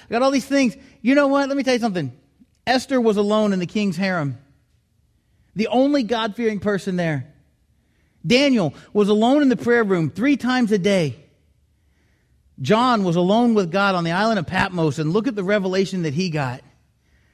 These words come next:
You have to have alone time with God, just you and God.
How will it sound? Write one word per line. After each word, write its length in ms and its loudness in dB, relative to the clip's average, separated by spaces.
You 200 4
have 400 -4
to 100 -2
have 140 0
alone 400 -2
time 540 -2
with 200 -2
God, 360 -6
just 300 -2
you 300 0
and 240 0
God. 300 -2